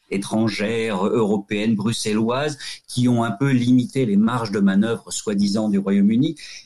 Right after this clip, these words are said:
Et c'est vrai que c'est ce, ce retour sur soi, on le ressent malheureusement dans cette période de confinement. Et du coup, c'est vrai que ça rend extrêmement compliqué l'appréhension par les citoyens européens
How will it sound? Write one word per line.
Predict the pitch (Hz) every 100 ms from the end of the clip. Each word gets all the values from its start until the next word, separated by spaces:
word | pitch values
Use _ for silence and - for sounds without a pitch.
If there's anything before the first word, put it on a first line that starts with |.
| _
Et | -
c'est | -
vrai | 127 170
que |
c'est | - 127 110
ce, | - - -
ce | -
retour | 113 101 135 135 143 -
sur | - 117 -
soi, | - - 135 120
on | 104
le | 104 107
ressent | 98 101 127 - 147 143
malheureusement | 117 104 101 104 110 104
dans | 90
cette | - 98
période | 101 101
de | 98
confinement. | 98 101 - 101 113 139 185 196 _ _ _ _
Et | - 220
du | 131 131
coup, | - 196
c'est | 196 135
vrai | 131 156
que | 160
ça | - 127
rend | 127 147
extrêmement | - - - 135 170 165 165
compliqué | - 147 143 139 139 - 156 170 160
l'appréhension | 127 127 - 127 127 127 - 123 104 -
par | 143 160 143 127 - _
les | 107 110
citoyens | 107 131 117 117 117
européens | 107 113 101 123 135 151